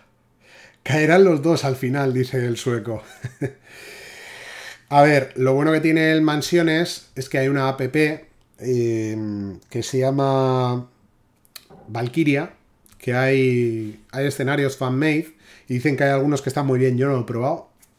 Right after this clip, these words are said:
no puedo hablar, pero dicen que hay algunos que están muy bien. Entonces, si puedes comprarte las expansiones bien, y si no, que últimamente creo que se están reimprimiendo bastante, eh, cada cierto tiempo, ojo. Igual ahora vas a la tienda y tienes dos o tres disponibles, y dentro de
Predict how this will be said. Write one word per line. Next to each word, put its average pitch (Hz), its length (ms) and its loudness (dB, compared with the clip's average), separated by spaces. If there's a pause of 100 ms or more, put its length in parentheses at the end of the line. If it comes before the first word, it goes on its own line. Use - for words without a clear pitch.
(480)
no 127 220 -2
puedo 123 160 -2
hablar, 135 320 -2
pero 120 100 -6
dicen 123 220 -2
que 135 80 -2
hay 131 60 0
algunos 131 280 -2
que - 80 -8
están 131 180 -6
muy 113 120 -4
bien. 110 160 -6
Entonces, 120 380 -8 (340)
si - 100 -10
puedes 139 240 -2
comprarte 139 960 -2
las 135 180 -4
expansiones 131 640 -4
bien, 160 220 0
y 147 80 0
si 120 100 -6
no, 139 260 -6 (100)
que 127 120 -2
últimamente 147 540 0
creo 131 180 -4
que 143 80 -8
se - 140 -10
están 135 220 -2
reimprimiendo 123 580 -2
bastante, 139 560 -4 (760)
eh, 110 240 -8
cada 107 200 -8
cierto 123 380 -2
tiempo, 117 400 -4
ojo. 139 360 -8 (180)
Igual 123 320 -4
ahora 123 160 -4
vas 127 180 -4
a 135 40 -2
la 123 140 -4
tienda 131 240 -2
y 113 40 -4
tienes 127 300 -2
dos 123 180 -4
o 123 100 -4
tres 131 240 -2
disponibles, 135 600 -2
y 113 100 -8
dentro 120 300 -4
de 123 480 -6